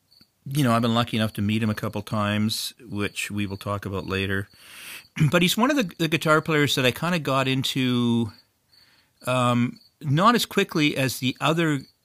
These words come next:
especially British guitar players. I mean, there's the big three, I've mentioned this before, of British guitar players, which is Eric Clapton, Jimmy Page, and Jeff Beck. Uh, to the lay person,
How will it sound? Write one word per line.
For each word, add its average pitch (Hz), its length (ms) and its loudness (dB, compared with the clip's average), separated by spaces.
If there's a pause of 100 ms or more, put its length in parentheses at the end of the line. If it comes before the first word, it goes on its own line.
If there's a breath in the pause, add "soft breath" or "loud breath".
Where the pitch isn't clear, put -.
(300)
especially 151 440 0
British 127 340 0
guitar 80 320 -6
players. 82 320 -8
I 107 40 -2
mean, 127 120 0
there's 143 140 0
the - 100 -6
big 165 220 -2
three, 101 480 -2 (340)
I've 107 120 -4
mentioned 107 280 -2
this 92 80 -6
before, 87 500 -4
of 92 120 -8
British 98 200 -6
guitar 87 300 -6
players, 90 320 -6 (540 loud breath)
which 113 120 -4
is 110 120 0
Eric 104 240 2
Clapton, 95 520 -2
Jimmy 92 280 -2
Page, 87 340 -8
and 95 80 -6
Jeff 82 240 -8
Beck. - 280 -6 (1400 loud breath)
Uh, 107 840 6
to 131 160 0
the 120 100 2
lay 120 520 4
person, 101 640 0